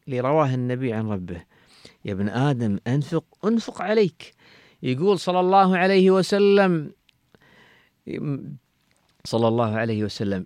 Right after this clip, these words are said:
"إن لله عبادا اختصهم لقضاء حوائج الناس،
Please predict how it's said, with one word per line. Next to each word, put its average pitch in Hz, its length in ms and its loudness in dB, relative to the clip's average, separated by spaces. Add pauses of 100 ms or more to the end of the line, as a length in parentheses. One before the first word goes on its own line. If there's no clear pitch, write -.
"إن 190 280 4
لله 170 580 4
عبادا 185 480 2
اختصهم 196 880 0
لقضاء 180 560 2
حوائج 196 680 2
الناس، 156 640 0